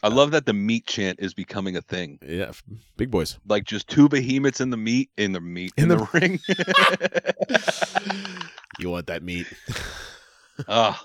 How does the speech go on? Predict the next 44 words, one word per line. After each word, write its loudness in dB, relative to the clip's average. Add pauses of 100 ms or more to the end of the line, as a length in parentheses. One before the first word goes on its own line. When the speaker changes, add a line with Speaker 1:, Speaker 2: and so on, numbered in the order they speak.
Speaker 2:
Give -4
it, -2
Speaker 1:
man. 0
Speaker 2:
give -8
it 6
Speaker 1:
I 6
Speaker 2:
to -4
me. -6
Speaker 1:
can't. 4
We're 2
gonna 0
get 4
a 0
meat -6
chant -6
going. 0
Speaker 2:
Meat, -4 (200)
meat, -4 (180)
meat. -8 (920)
Speaker 1:
Thousand 4
percent. -8
Speaker 2:
Yeah. -6
Speaker 1:
At -4
Dynamite, 2 (180)
twenty -6
thousand 2
strong. -6
Well, -2
I -8
mean, -4 (840)
Speaker 2:
<laughs> -4
Speaker 1:
let's 2
hope. 6
<laughs> -6
Speaker 2:
Paid 4
attendance. -2
Speaker 1:
Let's 4
hope 6
for 6
at 6
least 0
fifteen -4
thousand 6
strong. 2